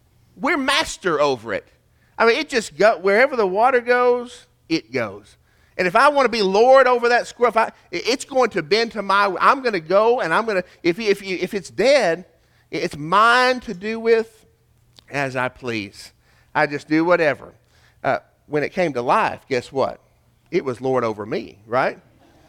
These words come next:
All of a sudden, I wasn't, it, it was my master. The Word of God, as we approach it, it is, it would be easy for you and me, it would be easy for this lost world to come to this and say,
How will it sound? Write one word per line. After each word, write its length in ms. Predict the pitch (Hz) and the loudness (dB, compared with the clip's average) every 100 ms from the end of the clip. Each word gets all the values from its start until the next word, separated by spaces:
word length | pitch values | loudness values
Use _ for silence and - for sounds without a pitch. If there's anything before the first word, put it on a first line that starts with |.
| _ _ _ _ - | _ _ _ _ 2
All 140 | 180 | 2
of 80 | 185 | 2
a 80 | 165 | -2
sudden, 340 | - 220 165 | 2 2 4
I 120 | 190 | 4
wasn't, 360 | 214 185 170 135 | 4 0 0 -2
it, 200 | 202 214 | -2 0
it 200 | 254 196 | 0 0
was 160 | 170 | -2
my 520 | 147 175 254 226 147 127 _ _ | -2 -4 0 0 -2 -6 _ _
master. 760 | 95 120 151 151 - - 113 95 _ _ _ _ _ | -8 -2 -2 -4 -14 -10 -10 -10 _ _ _ _ _
The 100 | 156 | -4
Word 420 | 143 196 247 254 | 0 4 6 6
of 140 | 247 196 | 2 2
God, 300 | 190 160 - | 2 2 0
as 320 | 185 233 226 | 0 0 -2
we 200 | 220 220 | -8 -2
approach 760 | 175 - - 180 180 165 - - | -2 -4 -10 -2 -2 -2 -8 -12
it, 180 | - - _ _ _ _ _ _ _ - | -14 -16 _ _ _ _ _ _ _ -2
it 180 | 175 156 | -2 0
is, 220 | 156 - | -4 -2
it 180 | 165 147 | -4 -2
would 160 | 147 | -2
be 180 | 131 131 143 | -2 -8 -8
easy 440 | 180 220 226 240 | -6 -6 -8 -10
for 160 | 220 220 | -6 -6
you 220 | 202 214 | -4 -4
and 120 | 208 | -2
me, 300 | 202 196 190 - - _ | 0 0 -2 -6 -20 _
it 100 | 147 | -2
would 140 | 135 | -2
be 120 | 123 131 | -2 0
easy 420 | 147 202 208 196 | 0 -2 -6 -10
for 160 | 202 | -4
this 220 | 185 180 180 | -2 -2 0
lost 320 | 175 165 - | 0 0 -2
world 340 | 151 156 156 - _ _ | 0 0 -2 -8 _ _
to 100 | 135 | -6
come 220 | 170 165 | -4 -2
to 60 | |
this 260 | 156 160 - | 0 -2 -2
and 80 | 139 | -8
say, 300 | - 139 | -2 0